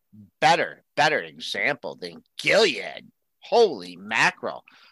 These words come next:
I mean, they don't care anything about this stock. They actually got the approval. And <laughs> now this stock is right back at its low of the move. So we have seen this before. We have seen this scenario before.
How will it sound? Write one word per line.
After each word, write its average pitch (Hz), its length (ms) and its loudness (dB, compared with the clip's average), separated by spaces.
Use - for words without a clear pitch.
I 131 100 -2
mean, 123 220 -4
they 190 200 6
don't 127 300 -2
care 113 300 -4
anything 202 500 0
about 101 380 -4
this 98 160 -8
stock. 101 420 -4
They 127 160 -4
actually 156 400 -2
got 151 260 2
the 110 120 -6
approval. 156 480 -6
And 143 420 2
<laughs> - 40 -2
now 208 120 4
this 185 240 2
stock 196 540 4
is 127 260 -4
right 180 380 2
back 165 320 2
at 160 240 0
its 139 300 -2
low 151 300 4
of 151 80 -2
the 123 80 -4
move. 127 400 0
So 120 140 -8
we 170 240 -2
have 120 220 -2
seen 196 420 -2
this 156 200 -4
before. 165 480 -4
We 131 140 -6
have 95 120 -10
seen 202 280 -6
this 185 160 -4
scenario 143 460 -2
before. 147 440 -2